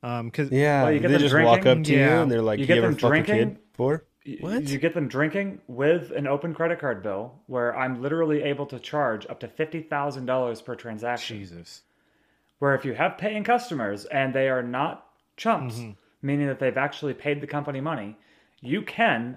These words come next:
Speaker 3: buy them five thousand dollar glasses of Remy Martin.
Speaker 1: Wow.
Speaker 3: You can buy them Macallan M, all the big boy
Speaker 1: Yeah.
Speaker 3: stuff.
Speaker 2: Ooh,
Speaker 3: Like,
Speaker 2: haven't had that in a while.
Speaker 3: really big boy stuff.
Speaker 1: Jesus.
Speaker 2: Once in my
Speaker 3: And
Speaker 2: life.
Speaker 1: And they just talk, huh?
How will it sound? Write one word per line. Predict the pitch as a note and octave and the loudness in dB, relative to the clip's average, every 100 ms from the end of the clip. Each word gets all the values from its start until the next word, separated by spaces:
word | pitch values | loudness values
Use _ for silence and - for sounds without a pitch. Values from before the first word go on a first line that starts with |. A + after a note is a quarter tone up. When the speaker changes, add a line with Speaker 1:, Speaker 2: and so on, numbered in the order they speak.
| - | -16
Speaker 3:
buy | A2+ C#3+ F#3 F3+ | -4 0 0 0
them | B2+ A2+ | -2 -4
five | A2+ - C#3 D#3 D#3 | -6 -6 -2 -2 -2
thousand | C#3+ C#3 C3 B2+ | -4 -4 -4 -4
dollar | B2 B2 A#2+ | -2 -2 -2
glasses | D3+ F#3+ - A#2+ A2+ - | -2 -4 -4 -8 -8 -2
of | B2+ B2 A2+ - _ _ _ _ _ | 2 2 0 -8 _ _ _ _ _
Remy | B2+ A#2 D3+ D3+ C#3+ | -8 0 2 2 0
Martin. | C3+ C#3 G2+ | 0 -2 -2
Speaker 1:
Wow. | F#2+ D#2+ _ _ _ _ _ - | -8 -14 _ _ _ _ _ -10
Speaker 3:
You | C3+ | -6
can | D#3 C#3+ | -2 2
buy | D3 D3 | 2 2
them | C#3+ C3+ C3 _ _ - | 0 -2 -4 _ _ -8
Macallan | C3 - D3 D3 C#3+ - | -8 -2 0 0 -2 -2
M, | C#3+ G2+ D#2 _ _ _ _ _ _ _ _ - | -4 -4 -8 _ _ _ _ _ _ _ _ 4
all | D3 D3+ | 4 4
the | |
big | C3 D#3+ B2+ | 2 0 2
boy | A#2 C3+ | 0 2
Speaker 1:
Yeah. | A#2+ | 0
Speaker 3:
stuff. | G#2 - _ _ _ _ _ _ _ _ F3 | -4 -10 _ _ _ _ _ _ _ _ -2
Speaker 2:
Ooh, | F#3+ B2+ C3+ | 0 0 2
Speaker 3:
Like, | B2 A#2+ | 2 4
Speaker 2:
haven't | C3 B2 | 2 4
had | C3 B2 | 2 4
that | C#3 | 2
in | A#2 | 2
a | |
while. | G#2+ | 6
Speaker 3:
really | A3+ D3 A#2+ | 8 8 4
big | B2 G#2+ | 0 0
boy | G#2 | -2
stuff. | G2 A#2+ F2+ A2+ | -2 -6 -6 -6
Speaker 1:
Jesus. | A#2+ B2 G2+ G2+ F#2+ - _ _ _ - | -6 -6 -8 -12 -14 -18 _ _ _ -4
Speaker 2:
Once | A#2+ A#2 A2 - - | 2 2 0 -4 2
in | D3+ | 4
my | |
Speaker 3:
And | D3 C#3+ | 4 4
Speaker 2:
life. | C3+ | 0
Speaker 1:
And | A2+ | -2
they | A#2 | -4
just | A2 A2+ - - | -6 -10 -12 -10
talk, | - C#3+ A#2 - | 0 0 0 -6
huh? | C3 A#2+ | -8 -8